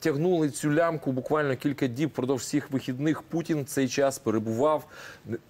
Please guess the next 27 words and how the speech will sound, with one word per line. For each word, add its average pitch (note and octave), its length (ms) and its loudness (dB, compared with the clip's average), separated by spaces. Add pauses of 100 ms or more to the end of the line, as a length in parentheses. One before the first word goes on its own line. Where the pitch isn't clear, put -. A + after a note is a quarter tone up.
(120)
незважаючи D3+ 640 2
навіть B2+ 320 2
на C3+ 160 2
протести, C3+ 920 0 (240)
які A#2+ 180 -4
тривали B2+ 380 2
в A#2 80 0
Москві, A2+ 480 -2 (320)
в - 40 -20
Криму, D3 540 2
ми A2+ 100 0
ще - 140 -2
покажемо, C3 580 -2
чим A2+ 200 -10
він A2 140 -6
там G#2+ 160 -4
займався. G#2+ 560 -4 (260)
І A#2+ 100 0
от D3+ 140 0
тепер E3 300 0
вже C3 280 0 (160)
дос-, A2+ 120 -10 (760)
офіційно C#3 520 -2
заявлено, A2+ 640 0
що G2 240 -4 (160)
під A2 140 -12
час D#3 340 0